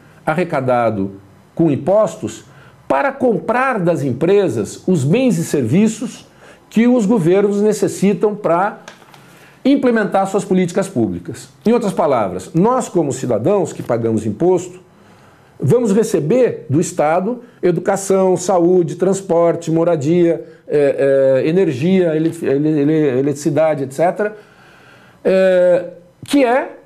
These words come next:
produzido pelas empresas. Ora, no Brasil, grosso modo, nós, é, é, é, captamos, né,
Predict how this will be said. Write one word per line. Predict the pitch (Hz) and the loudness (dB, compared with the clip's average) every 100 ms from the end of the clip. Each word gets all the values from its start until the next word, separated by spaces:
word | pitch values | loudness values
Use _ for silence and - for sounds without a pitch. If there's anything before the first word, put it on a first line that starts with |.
| _ - | _ -2
produzido | 294 220 254 226 | 0 2 0 0
pelas | 262 269 | 0 0
empresas. | 294 226 208 180 156 - - _ _ _ _ _ _ _ _ _ _ _ _ _ | 0 2 0 0 -6 -16 -20 _ _ _ _ _ _ _ _ _ _ _ _ _
Ora, | 269 247 190 - | 0 2 0 0
no | 226 | 0
Brasil, | 240 220 165 262 247 | 2 2 2 2 2
grosso | 190 220 185 | 2 0 0
modo, | 170 220 240 147 139 151 | 0 2 0 0 -2 0
nós, | 170 196 208 208 - - - | 2 2 0 -2 -8 -16 -8
é, | - 170 170 160 147 - - - _ _ _ _ - | -2 0 2 2 0 -2 -10 -20 _ _ _ _ -2
é, | 151 135 135 127 120 117 110 - - - _ _ _ _ _ - - _ _ _ _ - | 0 2 2 2 2 0 0 -2 -8 -20 _ _ _ _ _ -20 -20 _ _ _ _ -4
é, | 131 117 113 110 110 | -2 0 0 -2 -2
captamos, | 110 - - 190 214 285 - - _ - | -4 -6 -2 0 2 -2 -6 -18 _ -4
né, | 170 302 | -2 -2